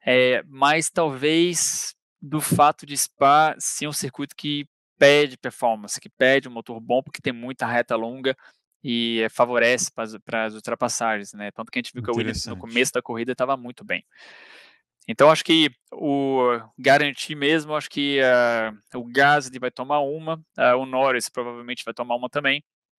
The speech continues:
Speaker 1: e o resto do pessoal, pris-, principalmente o pessoal da Mercedes, da Honda,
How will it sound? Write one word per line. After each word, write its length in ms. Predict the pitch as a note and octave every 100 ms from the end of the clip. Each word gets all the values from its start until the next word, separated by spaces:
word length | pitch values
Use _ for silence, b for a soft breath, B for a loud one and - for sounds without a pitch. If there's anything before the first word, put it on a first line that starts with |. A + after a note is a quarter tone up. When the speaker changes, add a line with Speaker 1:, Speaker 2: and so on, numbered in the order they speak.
| _ _ -
Speaker 1:
e 120 | B2+
o 100 | B2+
resto 260 | B2 C3+
do 80 | _
pessoal, 420 | D3 C3+ C3+ C3+
pris-, 180 | C3 B2+
principalmente 540 | - C3 - B2 C3 -
o 40 |
pessoal 380 | C3 - B2+ B2
da 320 | A#2+ A2+ A2
Mercedes, 560 | A#2+ B2+ - C3+ C3 B2
da 140 | C3+
Honda, 480 | B2 B2 C#3 C#3